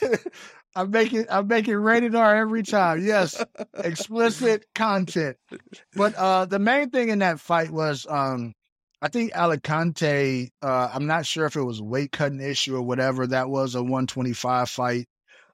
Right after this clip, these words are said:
Speaker 1: Um, but, um, he seemed to, you know, in between that first and second round, he, he really seemed to gas a lot.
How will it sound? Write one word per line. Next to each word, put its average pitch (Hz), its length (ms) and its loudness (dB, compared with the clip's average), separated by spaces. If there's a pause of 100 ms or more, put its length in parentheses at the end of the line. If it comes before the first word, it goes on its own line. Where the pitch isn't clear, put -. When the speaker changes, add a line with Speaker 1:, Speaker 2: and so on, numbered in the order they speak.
Speaker 1:
Um, 123 420 0
but, 135 480 0
um, 120 480 -2 (520)
he 170 180 2
seemed 202 520 -2
to, 165 600 -2
you 165 140 -4
know, 143 220 0
in 160 180 -2
between 165 360 -2
that 143 180 0
first 147 320 -2
and 131 100 -4
second 127 360 -2
round, 123 340 -2
he, 123 280 -4
he 135 180 0
really 139 340 -2
seemed 135 400 -8
to 127 200 -4
gas 120 400 -2
a 135 60 -8
lot. 139 320 0